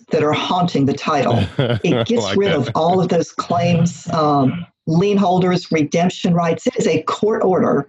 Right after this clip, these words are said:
Speaker 1: at, at the end of which, or a co-, a court proceeding, at the end of which you receive an order saying that you are the owner of the property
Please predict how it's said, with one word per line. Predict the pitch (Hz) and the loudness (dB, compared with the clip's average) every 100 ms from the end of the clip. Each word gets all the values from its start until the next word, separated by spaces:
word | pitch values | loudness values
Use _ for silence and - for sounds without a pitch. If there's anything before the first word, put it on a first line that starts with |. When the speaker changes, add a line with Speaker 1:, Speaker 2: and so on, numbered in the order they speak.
| _ - | _ -2
Speaker 1:
at, | 160 - | -2 0
at | 165 - | -2 0
the | 156 - | -2 0
end | 220 214 | 2 2
of | 147 143 | 2 0
which, | 143 | 0
or | 151 143 | 0 0
a | |
co-, | - - | 0 0
a | 165 151 | 0 -2
court | - 220 - | -2 -2 -2
proceeding, | 175 165 - 190 151 131 143 - _ - | -4 -4 -2 0 2 0 -2 -4 _ -2
at | 170 | 0
the | 180 - | 0 0
end | 202 | 0
of | 190 | 2
which | 175 170 - | 0 0 0
you | 180 | 0
receive | 196 - 160 | 0 0 0
an | 160 | 2
order | 180 208 180 151 | 2 2 2 0
saying | - - 180 165 156 147 | -4 -4 0 2 2 2
that | 156 226 | 0 0
you | - 160 185 226 220 | -2 0 2 2 2
are | 180 170 | 0 2
the | 170 - | 0 0
owner | 175 170 156 | 2 2 2
of | 151 | 0
the | 156 | -4
property | - 196 214 - 143 139 | -4 -2 -2 0 0 0